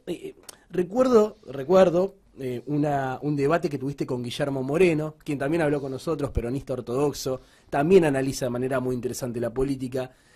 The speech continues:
y recuerdo que le dijiste que eras peroni-, vos fuiste peronista antes que él, en una entrevista. Em,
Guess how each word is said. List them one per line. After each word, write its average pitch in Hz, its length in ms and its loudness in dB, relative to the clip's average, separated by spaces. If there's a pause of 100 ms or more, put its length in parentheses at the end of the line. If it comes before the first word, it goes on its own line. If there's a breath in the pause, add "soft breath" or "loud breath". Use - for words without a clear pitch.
(200 soft breath)
y 156 300 -6
recuerdo 196 340 2
que 190 60 6
le 180 60 4
dijiste 196 440 4
que 165 140 2
eras 196 180 2 (120)
peroni-, 175 380 0
vos 196 180 2
fuiste 214 260 0
peronista 175 480 0
antes 160 260 -4
que 135 260 0
él, 117 220 -4 (260 soft breath)
en 107 120 -6
una 135 120 -4
entrevista. 123 680 -4 (560 soft breath)
Em, 156 680 0